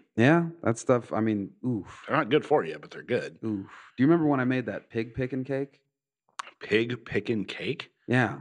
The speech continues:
Speaker 2: What the fuck are you talking
Speaker 1: At
Speaker 2: about?
Speaker 1: work, when I brought that cake for N-, Nicole's birthday?
Speaker 2: No. I don't
Speaker 1: And I
Speaker 2: remember
Speaker 1: brought
Speaker 2: this.
Speaker 1: it into the room, and I, we had big old sli-, like, with the mandarin oranges and the pi-, crushed pineapple and the Cool Whip.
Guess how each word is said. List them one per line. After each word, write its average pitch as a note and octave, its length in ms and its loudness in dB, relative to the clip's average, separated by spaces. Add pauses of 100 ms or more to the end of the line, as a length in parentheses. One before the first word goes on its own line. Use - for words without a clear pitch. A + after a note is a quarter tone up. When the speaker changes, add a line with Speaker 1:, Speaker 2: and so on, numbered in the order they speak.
Speaker 2:
What A#2 120 -14
the - 60 -12
fuck - 260 -14
are - 20 -8
you G2 100 -8
talking G2 300 -8
Speaker 1:
At B2 140 2
Speaker 2:
about? G#2+ 120 -2
Speaker 1:
work, B2 360 2
when G#2+ 120 0
I G#2 80 0
brought A2 280 0
that G#2+ 200 0
cake A#2 400 -4 (200)
for - 140 0
N-, G#2 180 -2
Nicole's A2 440 0
birthday? A#2+ 460 -2 (460)
Speaker 2:
No. G2+ 400 -6 (760)
I G2 80 -20
don't G#2 160 -4
Speaker 1:
And G2 80 -4
I E2 200 -2
Speaker 2:
remember - 80 0
Speaker 1:
brought A#2+ 240 4
Speaker 2:
this. B2 120 0
Speaker 1:
it - 40 -4
into B2 160 2
the A2 100 -2
room, C3 480 0 (120)
and A2 100 0
I, A2 180 2
we A#2 160 0
had A2 200 -2
big B2 120 2
old A#2+ 140 2
sli-, - 280 0
like, G#2 240 -2 (1400)
with G#2 180 -2
the G#2 60 0
mandarin A2 500 2
oranges A2+ 640 -2 (280)
and G2 100 -2
the G2 60 -4
pi-, G#2+ 200 0
crushed - 380 0
pineapple A#2 500 0
and G2 80 -2
the G2 60 -6
Cool A#2+ 260 0
Whip. B2+ 320 -2